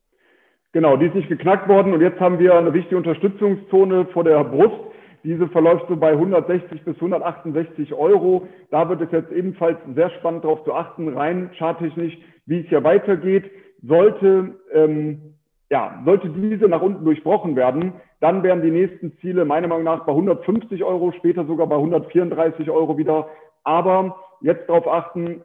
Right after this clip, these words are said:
hält die Unterstützung, dann sollten wir wieder Richtung hundertneunzig oder später sogar zweihundert Euro ansteigen können.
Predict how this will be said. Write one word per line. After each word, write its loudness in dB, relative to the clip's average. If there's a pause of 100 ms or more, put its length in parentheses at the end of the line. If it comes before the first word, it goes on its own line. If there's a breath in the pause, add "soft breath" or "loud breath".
hält 2
die -6
Unterstützung, 0
dann 2
sollten 4
wir 4
wieder 4
Richtung -4
hundertneunzig 0
oder -2
später -2
sogar -2
zweihundert -2
Euro 0
ansteigen -6
können. -2